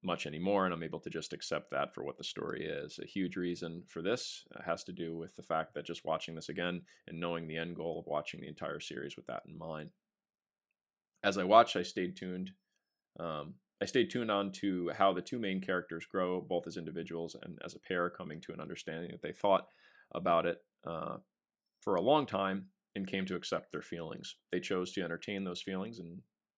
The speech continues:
give it a go in the end and bury those feelings once and for all. Um, yeah, I,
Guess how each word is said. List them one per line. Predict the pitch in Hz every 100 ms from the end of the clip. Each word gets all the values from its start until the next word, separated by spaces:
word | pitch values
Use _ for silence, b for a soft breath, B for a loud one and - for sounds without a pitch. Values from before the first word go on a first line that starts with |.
| _ 98
give | 95
it | 80
a |
go | 95 98
in | 95
the | 90
end | 92 92 -
and | 87 87
bury | 85 85
those | 85
feelings | - 85 85 -
once | - -
and | -
for | - -
all. | - - _ _ _ _ _ _ -
Um, | 104 98 95 95 _ _ _ _ _ _ 85
yeah, | 73 -
I, | 110